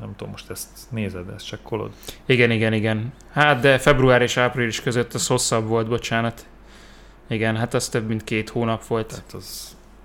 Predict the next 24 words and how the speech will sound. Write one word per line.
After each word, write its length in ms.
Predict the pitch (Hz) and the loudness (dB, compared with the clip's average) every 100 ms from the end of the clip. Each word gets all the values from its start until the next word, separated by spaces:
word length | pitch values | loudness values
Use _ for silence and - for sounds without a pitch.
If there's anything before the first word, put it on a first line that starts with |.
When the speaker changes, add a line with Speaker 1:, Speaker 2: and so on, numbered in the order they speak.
| - - - - - - - - | -20 -20 -20 -20 -20 -20 -20 -16
Speaker 1:
És 100 | - | -8
nem 120 | 110 | -8
tudom, 180 | 95 98 | -8 -6
ő, 140 | 107 120 | -4 -4
ősszel, 480 | 104 - 123 120 113 | -6 -2 0 0 -2
ősszel 280 | 101 - 98 | -10 -8 -8
nem 120 | 101 | -6
volt 140 | 107 | -6
sérül, 320 | - 117 107 110 | -6 -6 -6 -10
mindegy, 240 | 104 95 87 - - 110 | -14 -14 -14 -18 -14 -12
ne 80 | |
nézd 220 | 90 85 92 | -12 -12 -12
meg. 100 | 92 - - - - - - - - - - | -14 -16 -20 -20 -20 -20 -20 -20 -20 -18 -12
Mm, 360 | 98 92 92 95 - - - - - 110 | -8 -6 -6 -6 -10 -18 -20 -18 -10 0
de 500 | 107 107 107 107 - | 4 4 4 0 -4
egyébként 560 | 131 123 135 - 127 - - - - - - - - - 143 | -2 0 2 2 0 -2 -16 -20 -20 -20 -20 -20 -20 -6 0
amennyi 320 | 139 131 120 | 2 2 0
kritikát 500 | 127 117 110 110 98 | 0 0 0 0 0
kapott 320 | 110 101 101 | -2 -2 -4
Rafinha, 440 | 101 92 - 95 92 | -2 -4 -6 -6 -4
szerintem 480 | - 95 87 87 82 | -4 -6 -6 -8 -6
egyáltalán 480 | 87 95 - 104 | -4 -2 -2 -4
nem 160 | 110 110 | -2 0
volt 360 | 117 113 - | 2 0 -2